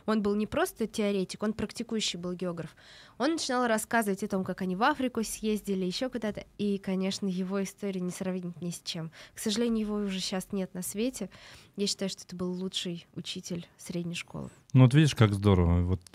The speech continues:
Speaker 2: а мы, мы же говорим сегодня о том, что школьные годы, они чудесные, друзья мои. И хотелось бы, чтобы вы делились с нами чудесами, вот какие-то чудеса, какие-то люди, может быть, какая-то история, может быть, какое-то событие, которое у вас в школе произошло.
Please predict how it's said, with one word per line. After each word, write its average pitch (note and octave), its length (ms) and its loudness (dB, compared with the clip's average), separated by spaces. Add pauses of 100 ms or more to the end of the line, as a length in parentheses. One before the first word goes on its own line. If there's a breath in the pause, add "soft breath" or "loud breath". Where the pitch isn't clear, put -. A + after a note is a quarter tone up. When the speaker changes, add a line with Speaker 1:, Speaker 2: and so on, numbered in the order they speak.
Speaker 2:
а G2+ 100 8
мы, C3 160 10
мы B2+ 420 8
же C#3 100 10
говорим E3 360 8
сегодня G2 500 10
о G2 40 6
том, C#3 180 8
что - 160 0
школьные A2 440 8
годы, G#2 280 6
они G2+ 220 6
чудесные, A2+ 540 6
друзья F2+ 340 6
мои. F2 240 4 (720 loud breath)
И G#2+ 360 10 (160)
хотелось E3+ 340 8
бы, C#3 60 8
чтобы C3 240 8
вы C#3 120 8
делились C3 360 8
с - 80 2
нами A2 200 10
чудесами, A#2 760 8 (100)
вот - 140 4
какие-то - 380 4
чудеса, G#2+ 480 6
какие-то B2 400 8
люди, G2+ 360 10
может G2 280 8
быть, G2+ 140 6
какая-то A#2 480 8
история, G2+ 580 8
может G#2+ 340 10
быть, G2+ 220 6
какое-то B2 360 6
событие, G#2+ 600 6
которое G2 320 6
у F#2+ 60 8
вас G2 120 8
в - 60 -4
школе G2+ 300 6
произошло. A2+ 640 6